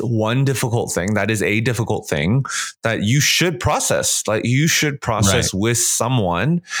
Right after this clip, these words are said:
Speaker 1: So things like that is what we're gonna be talking about today. Who should you process difficult things with?
Speaker 2: I, I think it's really interesting. I mean, th-, that conversation in general, I would have,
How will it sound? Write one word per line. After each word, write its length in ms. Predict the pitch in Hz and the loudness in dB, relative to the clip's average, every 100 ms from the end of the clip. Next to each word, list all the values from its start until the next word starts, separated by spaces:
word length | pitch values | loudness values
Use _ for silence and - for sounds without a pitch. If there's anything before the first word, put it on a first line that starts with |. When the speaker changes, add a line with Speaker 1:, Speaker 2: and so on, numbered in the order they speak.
| - - - | -4 -4 -4
Speaker 1:
So 320 | - 123 113 | -2 0 -2
things 380 | - 135 143 123 | -2 0 2 0
like 200 | 120 92 | 0 0
that 200 | 98 98 | 0 0
is 140 | 92 | -2
what 140 | 104 - | -2 -2
we're 160 | 90 90 | -2 0
gonna 100 | 90 | 0
be 80 | |
talking 320 | 85 76 - 85 | 0 -2 -2 -2
about 180 | 76 | -2
today. 300 | - 62 58 92 - | -2 -2 -4 -4 -2
Who 420 | 113 120 120 117 _ | 0 2 0 -4 _
should 280 | - - 107 | -4 0 2
you 140 | 101 101 | 0 -2
process 680 | - 90 87 92 87 - | -4 -4 -2 -2 -2 -2
difficult 480 | - 87 - 95 - - | -2 -2 -2 -4 -4 -2
things 320 | 76 76 78 | 0 0 0
with? 380 | 50 - - - _ _ _ _ _ _ _ _ | -2 -2 -4 -8 _ _ _ _ _ _ _ _
Speaker 2:
I, 200 | - - - | -8 -8 -4
I 280 | 143 156 151 | -2 2 2
think 160 | 208 226 | 2 0
it's 160 | 175 | 0
really 200 | 147 123 | 2 2
interesting. 480 | 110 127 113 117 104 | 2 0 0 2 2
I 40 | |
mean, 320 | 104 104 95 98 | 4 2 2 -2
th-, 240 | 87 - - - | -2 0 0 -2
that 380 | 104 104 117 - _ - | 0 2 0 -2 _ -8
conversation 640 | - 113 107 101 110 101 104 | -2 0 2 2 0 2 2
in 140 | 95 | 2
general, 680 | 98 104 101 98 95 92 - _ _ - | 2 2 4 2 0 -2 -6 _ _ -6
I 220 | 98 110 | 0 2
would 240 | 117 110 | 2 2
have, 440 | 101 95 90 - | 2 0 0 -4